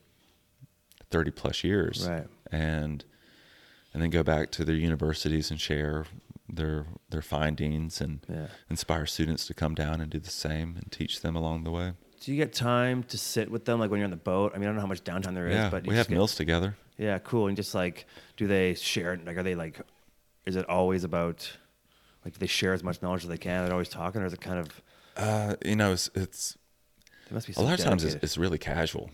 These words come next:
Speaker 2: Yeah. Oh, yeah, right. Yeah, it is. A lot of times it is. Yeah.
Speaker 1: Yeah,
Speaker 2: Nice one.
Speaker 1: and, and
Speaker 2: Yeah.
Speaker 1: we have good laughs,
Speaker 2: <laughs> Yeah.
Speaker 1: you know, and
Speaker 2: That's cool.
Speaker 1: and it, and then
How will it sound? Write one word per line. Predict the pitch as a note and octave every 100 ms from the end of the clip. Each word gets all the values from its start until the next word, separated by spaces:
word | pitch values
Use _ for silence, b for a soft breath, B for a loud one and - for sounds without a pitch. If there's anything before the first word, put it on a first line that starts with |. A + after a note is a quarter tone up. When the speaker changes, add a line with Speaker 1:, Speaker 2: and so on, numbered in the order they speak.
| -
Speaker 2:
Yeah. | F#2 F2 D2 - _ _ _ b b b _
Oh, | F#2
yeah, | E2+ E2+
right. | E2+ D#2+ E2+
Yeah, | F#2 -
it | G#2
is. | A2+ C3+ F#2+ -
A | A2
lot | A2+ A#2+
of | A2+
times | B2 A2+
it | A#2+
is. | A2 F2+ - - F#2
Yeah. | G2 G2+ A#1
Speaker 1:
Yeah, | G#2 G#2
Speaker 2:
Nice | F#2
one. | F#2+
Speaker 1:
and, | F#2
and | G2
Speaker 2:
Yeah. | F#2
Speaker 1:
we | G2+
have | G2 F2+ F#2+
good | F2
laughs, | A2+ C3 B2 A#2 B2 - C#3+
Speaker 2:
<laughs> |
Yeah. | C#3 B2
Speaker 1:
you | A2
know, | G#2+ G#2+ G#2+ G2
and | E2+
Speaker 2:
That's | G#2
cool. | - F#2+ F#2 B B B B B B B -
Speaker 1:
and | F2+
it, | - -
and | F#2 F2+
then | F#2 F2 E2+ F2